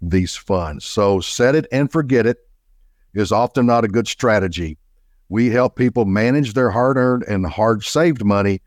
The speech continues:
in a more efficient way that fits their needs. So folks, if you've left an employer, you may have been there for ten, fifteen years and you have a four oh one K, it could have a su-, substantial amount.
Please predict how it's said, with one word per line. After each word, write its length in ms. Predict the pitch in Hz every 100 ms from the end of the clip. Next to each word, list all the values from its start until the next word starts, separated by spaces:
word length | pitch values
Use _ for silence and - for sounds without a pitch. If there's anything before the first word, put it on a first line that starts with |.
| _ _ _
in 120 | 101
a 80 | 98
more 500 | 90 101 117 117 117 - _ -
efficient 540 | 110 - 101 - 101
way 460 | 95 98 98 95 92
that 220 | 101 95 -
fits 260 | 101 -
their 200 | - 92
needs. 320 | 90 90 82
So 120 | - 87
folks, 320 | 113 117 -
if 160 | 92
you've 220 | 101 131 123
left 260 | 131 131
an 120 | 120
employer, 640 | 107 101 123 120 123 135 147 _ _ _
you 120 | 107
may 140 | 123 123
have 140 | 107
been 180 | 113 123
there 140 | 123
for 160 | 120 107
ten, 280 | - 123 117
fifteen 460 | 127 120 131 123
years 320 | 110 120 123 98
and 80 |
you 60 | 107
have 200 | 113 113
a 80 | 101
four 280 | 123 113 117
oh 40 |
one 200 | 113 113
K, 280 | 123 117 127
it 140 | 98
could 180 | - 110
have 220 | 113 110
a 80 | 95
su-, 220 | 80 110
substantial 680 | - 113 - 110 110 110 113
amount. 400 | 104 104 110 131